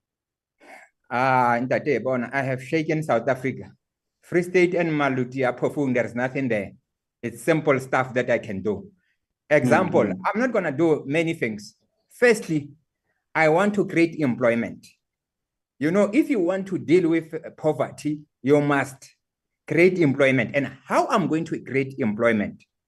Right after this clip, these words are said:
Speaker 1: You create employment by making sure that all those many, uh, factories in the Free State, where now, uh, uh, uh, uh, uh, people are just sitting there, uh, uh,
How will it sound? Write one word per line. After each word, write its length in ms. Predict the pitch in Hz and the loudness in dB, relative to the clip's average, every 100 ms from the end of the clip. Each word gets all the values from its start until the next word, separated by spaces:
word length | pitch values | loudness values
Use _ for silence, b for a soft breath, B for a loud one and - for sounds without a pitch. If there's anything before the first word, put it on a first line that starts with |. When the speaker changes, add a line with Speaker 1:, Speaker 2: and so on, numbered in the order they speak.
| _ _ _ _ _ _ _ _ | _ _ _ _ _ _ _ _
Speaker 1:
You 160 | 185 190 | 4 4
create 320 | 190 240 262 | 4 2 2
employment 800 | 214 202 185 208 208 202 202 196 | 0 0 2 2 4 2 0 -2
by 140 | 151 139 | -2 -2
making 440 | 160 170 185 175 | -4 -4 -4 -6
sure 340 | 170 196 160 127 | -2 2 2 2
that 260 | 135 123 - _ _ _ _ _ - | -2 -6 -20 _ _ _ _ _ 2
all 480 | 247 320 339 349 294 | 6 6 6 2 4
those 360 | 185 214 208 | 4 4 2
many, 680 | 151 196 196 196 208 208 156 | -2 -2 0 0 0 0 -2
uh, 120 | 160 | -4
factories 480 | - 180 170 151 - | -2 -4 -4 -6 -6
in 220 | 123 160 | -6 -2
the 240 | 139 117 - - | 2 0 -2 -8
Free 140 | 160 | -8
State, 420 | 143 135 123 - - _ _ _ _ _ - | -2 0 0 -2 -18 _ _ _ _ _ -2
where 280 | 143 208 | 4 4
now, 420 | 196 175 185 185 185 | 4 2 4 4 4
uh, 140 | 185 | 2
uh, 360 | 156 139 147 139 | 0 2 0 2
uh, 240 | 147 139 143 147 | 0 0 -2 0
uh, 20 | |
uh, 140 | 135 127 | 0 -2
people 380 | - 180 185 180 | -2 -2 0 -2
are 460 | 165 151 147 143 120 | 0 0 0 -4 -6
just 300 | 107 170 170 | -4 -4 -4
sitting 640 | 165 131 - 160 170 165 156 | -6 -6 -8 -4 -2 0 4
there, 360 | 175 139 147 _ _ _ _ - | 4 2 -2 _ _ _ _ -6
uh, 20 | 135 | 0
uh, 420 | 135 127 143 | 0 2 -2